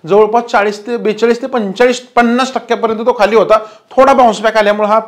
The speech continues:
रेशो कमी झाला, अगदी साठ टक्के मायनसमध्ये तो गेला होता, ओके. तुम्ही जर पाहिला असेल तर एक रॅली बनवली होती, आत्ताची price जवळपास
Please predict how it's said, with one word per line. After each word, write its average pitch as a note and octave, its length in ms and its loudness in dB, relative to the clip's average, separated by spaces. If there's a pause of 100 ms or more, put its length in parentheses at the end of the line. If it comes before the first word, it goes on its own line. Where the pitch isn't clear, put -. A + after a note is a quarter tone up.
रेशो G3+ 320 -4
कमी A3+ 220 -2
झाला, G3+ 220 0 (280)
अगदी F3+ 240 -8
साठ G#3 400 -6
टक्के G#3+ 240 -8
मायनसमध्ये D#3 520 -6
तो D3+ 120 -8
गेला A#2+ 220 -6
होता, F#2+ 220 -12 (300)
ओके. - 180 -2 (340)
तुम्ही G#3 160 -4
जर B3+ 140 -2
पाहिला A3+ 360 0
असेल G#3 300 0 (380)
तर A#3+ 260 4
एक A#3+ 220 2
रॅली A#3 360 2
बनवली A#3 400 2
होती, F#3 240 2
आत्ताची A#3 480 -4
price A3+ 300 0
जवळपास A#3+ 460 2